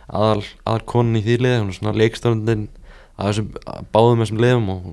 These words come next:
hún er svo sannarlega vel að þessu komin. Það er svona, var komið smá tíma á einhver annar, einhver önnur en Alexia Putellas myndi vinna þessi verðlaun.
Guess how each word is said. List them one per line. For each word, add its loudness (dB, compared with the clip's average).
hún -6
er -6
svo -18
sannarlega -2
vel 2
að 2
þessu -12
komin. -4
Það -10
er -8
svona, -4
var -6
komið -4
smá -2
tíma 0
á 2
einhver -4
annar, -4
einhver -2
önnur 2
en 0
Alexia -4
Putellas -6
myndi -4
vinna -2
þessi -2
verðlaun. -2